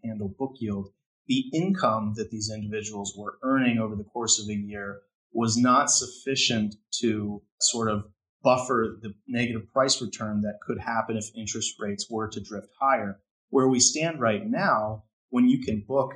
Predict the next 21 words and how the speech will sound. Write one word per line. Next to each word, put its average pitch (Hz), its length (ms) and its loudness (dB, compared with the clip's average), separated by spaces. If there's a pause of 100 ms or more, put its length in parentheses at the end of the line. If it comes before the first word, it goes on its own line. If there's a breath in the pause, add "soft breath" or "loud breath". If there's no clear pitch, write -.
a 107 140 -4 (120)
four 139 200 2
and 123 80 2
a 110 40 0
half 113 320 -4 (100)
or 101 120 -10 (140)
five 120 260 4
percent 110 420 -2
yield, 110 440 -4 (140)
even 117 280 2
six - 300 0
percent 104 460 0
yield, 95 320 -8 (340)
you 156 260 0
would 190 120 6
need 131 360 4
interest 123 460 -4
rates 104 380 -2
to 120 120 -6
sell 120 420 2
off 113 300 -6